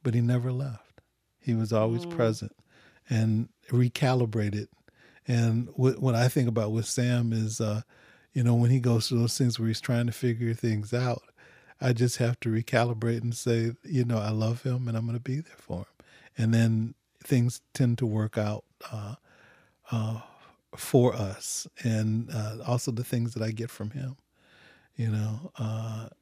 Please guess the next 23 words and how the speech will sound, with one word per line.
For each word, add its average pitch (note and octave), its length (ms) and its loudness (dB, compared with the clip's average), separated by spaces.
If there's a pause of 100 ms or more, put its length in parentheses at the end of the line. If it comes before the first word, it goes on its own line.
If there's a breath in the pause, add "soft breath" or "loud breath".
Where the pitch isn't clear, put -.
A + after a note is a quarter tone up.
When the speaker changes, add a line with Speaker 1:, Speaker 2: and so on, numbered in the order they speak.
(340)
Speaker 1:
uh, A2 240 -6 (200)
his A#2+ 440 0
wisdom, A#2 540 2 (120)
you C3 180 -2
know, A2 160 0
I A2 100 0
think B2 320 0 (320 loud breath)
he's B2 280 2
nurturing, C3+ 1000 0
he's A2 500 -4
caring A#2+ 640 0
to - 140 -4 (100)
other A#2 160 -2
people A#2 480 -4
as G#2+ 120 -8
well G#2+ 200 -2
as A2+ 160 -8
to A#2 100 -4
Sonia A2+ 400 -4
and G#2+ 100 -6
I. G#2+ 300 -8 (1600 loud breath)
And B2 140 4
he's B2 220 2